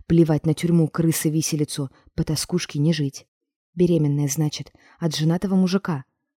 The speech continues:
Поэтому дрянь и сочинила писульку, чтобы замуж с животом не выходить, а пораньше, когда позора не видно». Франка завизжала и метнулась на кухню. Глупо, я свою кухню лучше ее знаю.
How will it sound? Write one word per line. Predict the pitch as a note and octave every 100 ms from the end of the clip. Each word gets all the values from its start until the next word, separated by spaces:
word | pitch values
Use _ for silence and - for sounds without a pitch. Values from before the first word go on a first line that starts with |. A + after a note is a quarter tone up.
| _
Поэтому | F3 F3+ G#3 E3 D#3
дрянь | D3+ F3 E3
и |
сочинила | D#3+ E3+ - G3+ G3+ E3
писульку, | - F#3+ - E3+ C#3+ C#3 - -
чтобы | - - F#3 D#3+
замуж | D3 G3 E3+ D3 - _ -
с | -
животом | D#3 E3 E3 G#3 D#3
не | D3
выходить, | D#3 F#3 F3+ -
а |
пораньше, | D#3+ E3 F#3 F3 - C#3+ - -
когда | - E3 D3+
позора | D#3 D3 G3 F#3+
не | D3 D3+
видно». | F#3 D3 C3 _ _ _ _
Франка | - E3+ F#3+ E3
завизжала | C#3+ D#3 D3 A3 A3 F3 - -
и | F3
метнулась | F3+ E3+ G3 F3 -
на | F3
кухню. | E3+ F3 - D3+ C#3 _ _ -
Глупо, | D4 D#4 C4 B3 - -
я | F#3
свою | F#3 - F3 F3
кухню | G#3 G3+ A3
лучше | E3+ E3 -
ее | A3 E3+ D#3+
знаю. | D3+ D3 C#3+